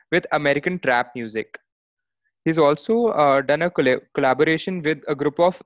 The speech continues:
eight oh eight Gods, who are a very talented and a famous, uh, group of people who have done projects with Drake, Migos, uh, Lil Baby,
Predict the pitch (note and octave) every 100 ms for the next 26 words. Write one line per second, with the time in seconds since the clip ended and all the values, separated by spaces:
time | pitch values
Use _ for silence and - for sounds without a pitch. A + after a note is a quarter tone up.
0 | - D3 D#3 E3+ D#3+ - B2 A2+ C3+ -
1 | - _ _ _ - D3+ D#3+ D3+ D3+ -
2 | D#3 B2+ C3+ E3 G3 - - C#3+ B2+ B2+
3 | E3 D3+ - D3 D3 D#3 - C3+ D3+ F3
4 | - - - B2+ B2 A2 G2+ _ _ C3
5 | C#3 C#3+ C#3 B2+ A#2 C#3+ E3+ D#3 D#3 D#3+
6 | - - _ C3+ C3+ D3+ D3 A#2+ B2 D#3+
7 | - C#3+ D3 C3+ _ - A#2 B2 C#3 D#3+
8 | _ _ _ _ _ - B2+ B2+ C3+ D3+
9 | E3+ F3+ - _ - C3 B2 A#2+ A2+ C3
10 | C#3 E3 C#3+ C3+ C#3+ F3